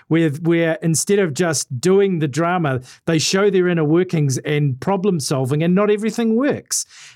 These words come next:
And, you know, I think they've stayed pretty true to the, what actually happened. Obviously, there is some archival footage that they're able to draw on. But look, Apollo thirteen is kind of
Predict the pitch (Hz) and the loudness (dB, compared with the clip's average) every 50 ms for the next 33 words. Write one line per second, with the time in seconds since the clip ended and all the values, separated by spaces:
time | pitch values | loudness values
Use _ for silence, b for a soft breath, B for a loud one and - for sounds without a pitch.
0 | B B 175 175 175 - - 185 196 190 185 175 185 202 - 170 185 180 - - | B B 0 0 0 -2 -2 -2 0 0 2 2 0 -2 -2 -2 -4 -4 -2 -4
1 | 208 196 190 185 170 151 - - - 165 156 135 127 - 190 196 208 185 - - | -4 -2 -2 -2 -2 -2 -4 -2 -2 -2 -2 -2 -2 -2 -2 -2 -2 -2 -4 -2
2 | - 196 190 202 202 - - 185 160 165 160 156 147 151 - 156 143 160 160 - | 0 2 2 2 0 -2 -4 -2 0 0 0 0 -2 -2 -2 -2 -2 -2 -2 -4
3 | - 165 175 - - - - 185 180 175 151 156 180 185 - 226 233 214 - 147 | -6 -8 -8 -6 -6 -2 0 0 2 2 2 0 0 0 -2 -2 -2 -2 -2 -2
4 | 160 156 160 170 151 - - 165 160 151 147 147 143 143 139 127 - B B B | -2 0 0 -2 -2 -2 -2 -2 0 0 0 0 0 0 -2 -4 -6 B B B
5 | B B B - 170 185 170 170 165 160 160 - - 170 170 165 160 147 135 151 | B B B -4 -2 -2 0 0 0 0 -2 -2 -4 -2 -2 0 0 0 -2 -2
6 | 143 - - 175 175 165 160 139 - - - 147 135 147 156 151 151 156 151 151 | -2 -2 -2 -2 0 0 -2 -2 -4 -4 -4 -4 -2 -2 0 0 0 0 0 0
7 | 151 147 139 127 123 151 165 170 170 185 202 240 254 247 B B B B B B | 0 -2 -2 -2 -2 0 0 0 2 0 0 0 -2 -4 B B B B B B
8 | B 175 156 - 196 180 160 143 - - 160 127 - - 202 208 214 202 196 202 | B -4 -4 -2 -2 -2 -2 -2 -6 -8 -10 -8 -4 -2 0 0 0 0 0 0
9 | 208 196 180 185 180 185 180 175 170 165 147 - - 180 175 160 160 143 123 | 0 0 0 0 0 0 0 2 0 0 -2 -2 -2 -2 -2 0 -2 -2 -4